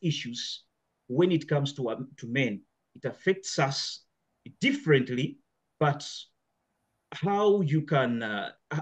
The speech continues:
I mean, I can also sum it also a little bit in a way that you see how we react we have this ex-, eh, es-, escapism,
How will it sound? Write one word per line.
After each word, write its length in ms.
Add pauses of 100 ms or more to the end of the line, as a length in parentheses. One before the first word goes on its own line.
(120)
I 40
mean, 340 (640)
I 100
can 260
also 200 (180)
sum 140
it 100
also 280
a 20
little 260
bit 320
in 140
a 60
way 380 (400)
that 220 (800)
you 340
see 280
how 160
we 160
react 520 (500)
we 140
have 180
this 300
ex-, 300
eh, 340
es-, 200 (180)
escapism, 640